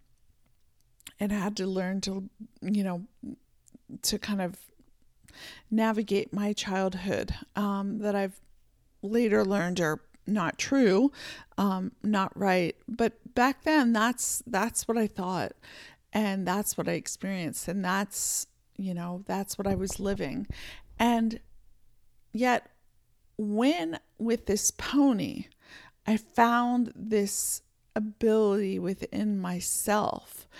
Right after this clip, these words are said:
to not give up, to continue believing in myself,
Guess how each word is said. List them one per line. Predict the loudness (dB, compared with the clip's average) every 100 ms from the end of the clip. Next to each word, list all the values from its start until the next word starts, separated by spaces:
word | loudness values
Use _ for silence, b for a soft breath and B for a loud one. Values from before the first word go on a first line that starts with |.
| B B _
to | -2 2
not | 2 2 2 -2 -6
give | -4 -4 -2
up, | -6 -8 -14 -20 _ B B B
to | -6 -6
continue | 0 2 2 0 0 4 4 4 2 -2 -2 -2 -2 -6 b b b _ _ _ _ _ _ _ _ _ _ -14 -4
believing | 0 2 2 2 2 0 -2
in | -2 -2
myself, | -4 -4 -4 -4 -6 -8 -12 -16